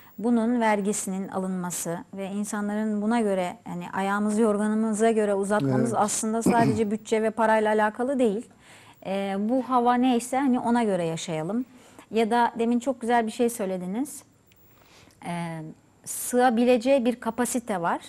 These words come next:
Speaker 1: bir destinasyonun diyelim
Speaker 2: Evet.
Speaker 1: ya da bir tesisin. <clears throat> Yatak, kaç yataklıyız diye soruyoruz mesela direkt. Otelim var, kaç yataklı? Şimdi orada yatacak bir insan var ve bu insana göre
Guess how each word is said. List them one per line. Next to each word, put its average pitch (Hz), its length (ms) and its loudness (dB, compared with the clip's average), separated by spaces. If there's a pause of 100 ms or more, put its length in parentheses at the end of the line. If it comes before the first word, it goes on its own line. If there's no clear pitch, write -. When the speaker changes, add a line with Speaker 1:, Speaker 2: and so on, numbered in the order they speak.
(160)
Speaker 1:
bir 185 100 -2
destinasyonun 170 880 -6
diyelim 160 340 -4 (240)
Speaker 2:
Evet. 127 260 -2
Speaker 1:
ya 185 120 -2
da 185 120 -2
bir 190 60 -4
tesisin. 180 760 -2
<clears throat> - 60 -18
Yatak, 220 580 0
kaç 254 220 2
yataklıyız 160 540 -4
diye 139 120 -6
soruyoruz 165 360 -10
mesela - 380 -10
direkt. - 220 -12
Otelim 196 420 -4
var, 233 160 -4
kaç 220 220 2
yataklı? - 380 -10 (480)
Şimdi 277 340 0
orada 285 340 6
yatacak 294 500 4
bir 262 140 0
insan 254 500 6
var 262 220 0
ve 262 160 4
bu 247 100 2
insana 262 440 4
göre 262 320 0